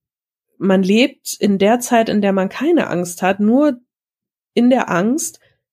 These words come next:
wieder Angst zu kriegen, was einen schneller in die Angst bringt. Und es ist total schlimm. Und ich bin dann irgendwann zum Arzt gegangen, der dann zu mir gesagt hat, „Also, äh,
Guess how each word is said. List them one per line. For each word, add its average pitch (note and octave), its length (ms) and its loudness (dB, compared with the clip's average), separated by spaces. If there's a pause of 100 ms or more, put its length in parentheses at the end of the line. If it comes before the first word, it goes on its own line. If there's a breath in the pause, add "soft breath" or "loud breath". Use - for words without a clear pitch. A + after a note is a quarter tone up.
(140)
wieder G#3+ 480 0
Angst A3 380 -2
zu - 180 -6
kriegen, G3+ 640 0
was F#3 220 -2
einen F#3 300 0
schneller A3 380 2
in G3 100 0
die - 100 -2
Angst A#3 320 -4
bringt. F3 280 -4
Und - 120 -8
es - 180 -10
ist - 220 -12 (800 soft breath)
total A3+ 420 -2
schlimm. A3 580 -2 (1160)
Und F#3 680 0 (440)
ich - 160 -8
bin A3+ 140 2
dann G3 160 2
irgendwann G3+ 520 2
zum E3+ 160 -8
Arzt E3 340 -6
gegangen, A3+ 500 0
der F#3 180 2
dann G3 400 -2 (500 soft breath)
zu - 140 -4
mir G3+ 140 4
gesagt F#3+ 420 0
hat, G3+ 260 -2
„Also, F#3+ 520 0
äh, G3 360 2